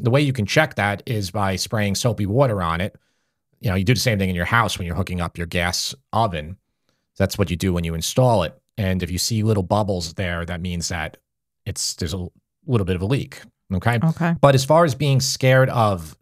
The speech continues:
Speaker 1: charcoal,
Speaker 2: It's
Speaker 1: I
Speaker 2: not the
Speaker 1: get
Speaker 2: charcoal necessarily that scares me. It's cooking on it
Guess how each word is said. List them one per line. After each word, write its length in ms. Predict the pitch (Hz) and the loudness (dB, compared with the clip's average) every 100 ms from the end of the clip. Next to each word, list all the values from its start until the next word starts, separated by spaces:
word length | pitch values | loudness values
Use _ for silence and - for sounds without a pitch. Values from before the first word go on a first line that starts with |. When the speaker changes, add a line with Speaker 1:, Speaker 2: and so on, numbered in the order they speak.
| - | -2
Speaker 1:
charcoal, 720 | 135 160 185 90 80 78 - _ - | 2 2 2 0 -2 -2 -8 _ 2
Speaker 2:
It's 100 | 165 | 6
Speaker 1:
I 100 | 139 | 6
Speaker 2:
not 80 | |
the 60 | 330 | 8
Speaker 1:
get 180 | 180 151 | 6 4
Speaker 2:
charcoal 640 | - - 208 196 - 254 240 | -2 4 4 4 4 4 8
necessarily 760 | 185 185 226 - 233 233 226 | 6 6 2 0 2 4 4
that 200 | 190 180 | 4 2
scares 400 | - 226 226 214 | 2 2 4 4
me. 140 | 226 - | 2 2
It's 120 | 175 | 0
cooking 440 | - 254 - 160 | 2 0 4 2
on 180 | 117 110 | 4 0
it 160 | 50 | -2